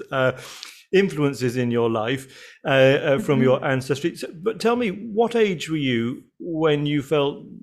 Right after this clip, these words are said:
Speaker 1: "There's a strong desire to express myself in art"? Was it something that you developed only later in life through college, or was it, was it always there?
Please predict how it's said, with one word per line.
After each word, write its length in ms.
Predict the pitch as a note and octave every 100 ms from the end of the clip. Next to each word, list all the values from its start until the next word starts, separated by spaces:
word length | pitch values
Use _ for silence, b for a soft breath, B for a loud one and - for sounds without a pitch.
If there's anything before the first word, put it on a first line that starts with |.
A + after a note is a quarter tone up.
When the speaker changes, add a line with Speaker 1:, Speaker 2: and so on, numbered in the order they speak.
| - - D#3+
Speaker 1:
"There's 360 | D#3 D3 C3
a 120 | D3+ C3+
strong 840 | - - E3 D3+ D3+ D3+ C#3+ C#3 b b b b _ -
desire 420 | C3 C3 C3+ B2
to 100 | C3
express 400 | B2+ - C3+ -
myself 520 | B2+ - B2 A2+ - - _
in 240 | C3+ B2 B2+ - _
art"? 380 | D3+ A#2 G#2 -
Was 120 | C#3
it 60 | F3
something 400 | F3+ F3+ D#3 D3
that 240 | C#3 C3+ - _ _ - -
you 480 | E3+ E3+ C3+ C3+ A#2+
developed 560 | A#2 - C3+ C3 C3
only 240 | D#3 C#3+ B2+
later 340 | C3 C3 C3
in 160 | A#2+ B2
life 360 | C#3+ A3 - -
through 240 | - F3
college, 400 | F3 F3 F#3+ E3+
or 100 | D3
was 140 | C3+ C3
it, 140 | C#3
was 140 | C#3 C3+
it 80 | C#3
always 340 | C#3 C3+ B2+
there? 460 | C3+ C3+ G#2+ G2